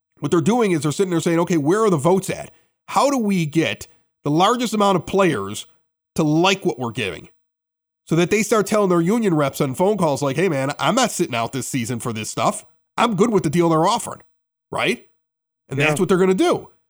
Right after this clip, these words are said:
Speaker 1: And they're gonna make sure that when they put their proposal out, that their proposal is going to be beneficial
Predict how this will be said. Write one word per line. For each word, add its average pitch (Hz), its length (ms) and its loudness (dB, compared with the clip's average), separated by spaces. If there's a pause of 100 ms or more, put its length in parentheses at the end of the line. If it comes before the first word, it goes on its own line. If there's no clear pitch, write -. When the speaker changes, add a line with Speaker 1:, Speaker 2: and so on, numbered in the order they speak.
(220)
Speaker 1:
And 135 80 -4
they're 202 100 4
gonna 277 140 2
make 214 160 2
sure 214 140 0
that 208 80 2
when 190 140 2
they 185 100 4
put 196 160 0
their 185 100 0
proposal 202 480 0
out, 117 280 -2 (440)
that 233 380 -2
their 185 240 2
proposal 233 800 0 (180)
is 156 160 0
going 196 220 4
to 233 80 0
be 220 80 2
beneficial 185 800 0